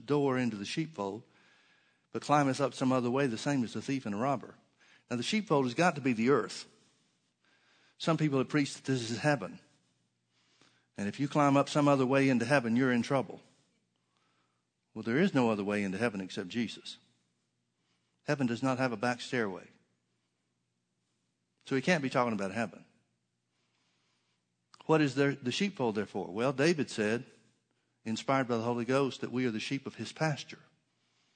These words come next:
So the earth is the sheepfold. So when Jesus says, "The thief climbs up another way," or anybody that climbs up another way is a thief and a robber, he's contrasting himself and the devil.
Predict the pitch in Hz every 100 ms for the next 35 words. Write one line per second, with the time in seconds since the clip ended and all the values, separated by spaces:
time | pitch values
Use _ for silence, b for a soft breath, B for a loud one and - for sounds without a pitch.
0 | _ _ _ - 120 120 180 - 117 107
1 | 98 175 - - - - _ _ _ _
2 | _ _ b b b b b - 143 123
3 | 139 208 143 127 147 139 135 - - _
4 | _ _ _ _ _ 127 - 202 156 151
5 | - - _ - 147 151 127 143 139 135
6 | 123 117 151 175 107 - - _ _ _
7 | _ _ _ _ _ _ _ _ _ _
8 | _ _ _ - 120 160 139 120 113 113
9 | 131 117 120 117 110 107 101 107 120 107
10 | 107 135 120 104 101 139 110 90 - _
11 | _ _ _ _ _ _ _ _ _ _
12 | _ _ - 123 - 170 180 151 139 131
13 | 135 123 113 - 147 135 117 107 143 143
14 | -